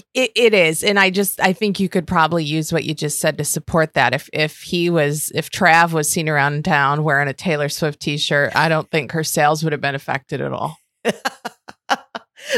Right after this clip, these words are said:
Speaker 2: Well, that's a good point. I, it's just, it's crazy. I mean, they, th-, it was, uh, that Fanatics, they, they said that his bl-, his jersey blew up Sunday, a nearly four hundred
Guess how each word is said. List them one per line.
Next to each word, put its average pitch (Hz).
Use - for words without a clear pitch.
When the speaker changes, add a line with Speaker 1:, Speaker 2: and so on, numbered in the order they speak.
Speaker 2:
Well, 220
that's 180
a 180
good -
point. 110
I, 202
it's 226
just, -
it's 240
crazy. 262
I 196
mean, 214
they, 226
th-, 214
it 208
was, 202
uh, 143
that 151
Fanatics, 151
they, 151
they 160
said 156
that 147
his 175
bl-, 156
his 175
jersey 175
blew 156
up 160
Sunday, 127
a 170
nearly 170
four 208
hundred 190